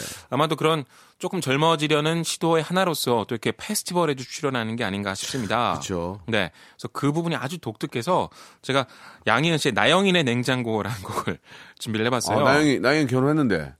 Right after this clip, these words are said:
Speaker 1: <laughs>
Speaker 2: 그죠? 예.
Speaker 1: 여기에 이제 바버레츠와 김나영 씨가 피처링을 했는데.
Speaker 2: 김나영 씨가 누구예요?
Speaker 1: 김나영 씨.
Speaker 2: 그 김나영 씨?
Speaker 1: 네.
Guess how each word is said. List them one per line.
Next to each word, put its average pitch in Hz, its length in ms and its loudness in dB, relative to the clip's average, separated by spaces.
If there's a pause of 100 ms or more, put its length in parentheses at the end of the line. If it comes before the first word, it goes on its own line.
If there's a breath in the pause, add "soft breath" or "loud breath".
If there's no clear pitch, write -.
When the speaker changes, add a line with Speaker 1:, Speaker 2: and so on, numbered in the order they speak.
Speaker 1:
<laughs> 135 600 0
Speaker 2:
그죠? 113 460 0
예. 87 260 0 (320 loud breath)
Speaker 1:
여기에 135 220 2
이제 123 120 0
바버레츠와 117 680 2
김나영 117 400 0
씨가 101 300 -4
피처링을 113 440 -8
했는데. 113 640 -2 (140)
Speaker 2:
김나영 160 420 4
씨가 120 280 2
누구예요? 95 380 -2 (580)
Speaker 1:
김나영 123 380 -2
씨. 78 200 -10
Speaker 2:
그 147 120 0
김나영 139 360 2
씨? 120 240 0
Speaker 1:
네. 110 240 0